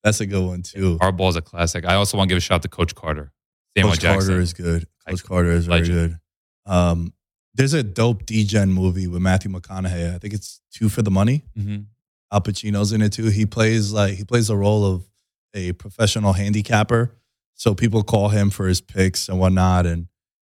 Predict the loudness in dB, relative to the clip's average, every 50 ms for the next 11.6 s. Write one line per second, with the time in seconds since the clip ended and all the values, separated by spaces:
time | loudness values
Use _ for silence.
0 | _ _ 0 2 2 4 4 4 2 2 2 2 2 0 0 2 2 0 0 2
1 | 2 2 2 2 2 2 2 2 2 0 -2 -2 -2 0 0 2 2 2 2 2
2 | 0 0 -2 -4 -6 -4 -2 0 0 0 -2 -2 -6 -10 -8 -6 -6 -6 -6 -8
3 | -14 _ _ _ _ -16 -8 -2 0 0 2 2 2 2 2 2 2 2 2 2
4 | 2 2 2 2 0 0 0 -2 -2 -2 -2 -2 -2 -6 -6 -4 -2 -2 -2 -2
5 | -4 -4 0 0 2 2 2 0 0 -2 -2 0 0 0 2 2 0 -2 -2 -4
6 | -6 -4 0 2 2 2 2 0 -2 -6 -8 _ _ _ _ _ _ _ _ -2
7 | 0 0 2 2 2 2 2 4 2 0 2 2 2 2 2 2 0 0 -4 -6
8 | -8 -10 -12 _ _ _ _ -10 -8 -2 0 0 0 0 -2 -4 -2 0 0 2
9 | 2 2 2 2 2 2 2 2 2 2 4 2 2 2 2 2 2 2 0 0
10 | -2 -4 -8 _ _ _ _ -2 0 0 0 2 0 0 0 0 -4 -6 -6 -8
11 | -8 -6 -6 -8 -8 -2 0 0 2 2 0 0